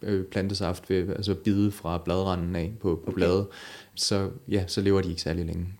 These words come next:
Speaker 1: Det
Speaker 2: Så
Speaker 1: gør
Speaker 2: det vil
Speaker 1: de
Speaker 2: sige,
Speaker 1: ikke.
Speaker 2: det er jo egentlig, det er jo, det er jo larveliv, det handler om.
Speaker 1: Ja, lige præcis. Ja. Ja, det er lidt sjovt, fordi os mennesker, vi har jo en tendens til at forestille, at livet udleves som voksen,
Speaker 2: Ja.
Speaker 1: kan man sige, ikke? Men hvor at mange insekter måske faktisk lever en væsentlig større del af deres liv som larve,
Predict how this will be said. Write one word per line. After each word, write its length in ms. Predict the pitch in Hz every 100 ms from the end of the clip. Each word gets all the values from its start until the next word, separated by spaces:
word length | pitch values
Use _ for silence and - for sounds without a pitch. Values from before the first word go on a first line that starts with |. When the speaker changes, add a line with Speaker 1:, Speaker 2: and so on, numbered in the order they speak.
| -
Speaker 1:
Det 80 |
Speaker 2:
Så 60 | -
Speaker 1:
gør 20 |
Speaker 2:
det 40 | 196
vil 80 | 196
Speaker 1:
de 40 |
Speaker 2:
sige, 80 | 208
Speaker 1:
ikke. 100 | 190
Speaker 2:
det 60 | 190
er 120 | 214
jo 60 | 214
egentlig, 480 | 214 190 165 151 -
det 60 | 220
er 40 | 220
jo, 220 | 180 156
det 80 | 165
er 40 |
jo 100 | 226
larveliv, 580 | 180 185 196 226 190 170
det 100 | 147
handler 240 | 170 180 165
om. 180 | 143 - -
Speaker 1:
Ja, 100 | 110 - - -
lige 100 | 110
præcis. 480 | 95 95 85 - - -
Ja. 80 | 95 - - -
Ja, 80 | -
det 100 | 117
er 40 | 117
lidt 140 | 127
sjovt, 260 | 123 117 101
fordi 420 | 95 101 98 98 110
os 200 | 104 110
mennesker, 260 | 101 -
vi 100 | 101
har 140 | 101 98
jo 60 |
en 80 | 90
tendens 340 | 90 98 92
til 120 | - 98
at 80 |
forestille, 460 | - 92 101 - 82 - -
at 100 | -
livet 260 | 104 107 98
udleves 420 | 92 104 101 95
som 240 | - 87 92
voksen, 380 | 95 - 85 85
Speaker 2:
Ja. 100 | -
Speaker 1:
kan 100 | 95
man 120 | 85
sige, 320 | 85 98 95 92
ikke? 160 | -
Men 120 | 92
hvor 200 | 90 92
at 100 | 90
mange 220 | 92 92 101
insekter 360 | 98 95 -
måske 260 | 92 - 90
faktisk 260 | 90 92
lever 160 | 87 95
en 80 | 95
væsentlig 260 | 107 95
større 180 | - 90
del 220 | 90 92
af 60 | -
deres 180 | 92 92
liv 140 | 95
som 140 | 90 90
larve, 380 | 87 87 95